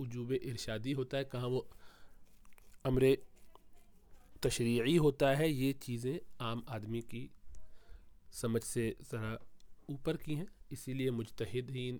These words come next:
امام، ائمہ، بزرگان دین وہ ان چیزوں کو دیکھتے ہیں اور اس کے مطابق فیصلہ کرتے ہیں۔ حدیث کے الفاظ بہت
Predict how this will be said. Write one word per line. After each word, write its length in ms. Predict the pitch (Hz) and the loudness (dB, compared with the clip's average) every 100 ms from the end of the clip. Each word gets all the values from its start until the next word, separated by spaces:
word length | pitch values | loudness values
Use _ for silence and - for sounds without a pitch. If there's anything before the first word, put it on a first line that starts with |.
| - | -6
امام، 400 | 110 110 113 113 | -6 -2 -2 -4
ائمہ، 360 | 123 110 107 113 | -4 -4 -2 -4
بزرگان 500 | 107 104 107 113 110 107 | -4 -4 -4 -2 -4 -4
دین 140 | 117 135 | -6 -6
وہ 400 | - 107 117 117 - | -8 -4 -2 -2 -4
ان 160 | 123 110 | -6 -8
چیزوں 300 | 110 104 101 | -8 -8 -8
کو 200 | - - - - | -8 -12 -12 -10
دیکھتے 440 | 113 104 - - | -6 -2 0 0
ہیں 100 | 123 | 0
اور 80 | 143 | -4
اس 100 | 110 | -6
کے 100 | - | -8
مطابق 440 | 110 113 107 151 - | -8 -8 -6 -8 -8
فیصلہ 340 | 101 - 110 | -10 -10 -10
کرتے 380 | 110 113 - 117 | -10 -12 -8 -6
ہیں۔ 100 | 113 - - - - - - - - - - - - - - | -8 -10 -18 -18 -18 -20 -20 -20 -20 -20 -20 -20 -20 -12 -4
حدیث 240 | 120 151 | 0 4
کے 140 | - 156 | 4 4
الفاظ 360 | 135 143 151 | 2 2 2
بہت 200 | 123 139 | 2 0